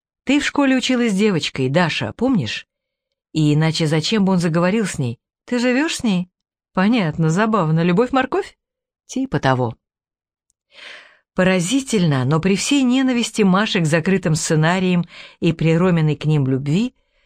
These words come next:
ждало их ровно противоположное тому, чего они хотели.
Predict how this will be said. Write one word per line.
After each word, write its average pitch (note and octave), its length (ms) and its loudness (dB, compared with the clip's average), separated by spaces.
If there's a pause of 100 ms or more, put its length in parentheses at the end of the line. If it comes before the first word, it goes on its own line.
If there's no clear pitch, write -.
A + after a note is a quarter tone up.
(560)
ждало A3+ 440 2
их - 120 -4
ровно C4 380 2
противоположное F#3 880 0
тому, E3 280 2
чего E3+ 260 0
они F3 160 2
хотели. F#3+ 600 -4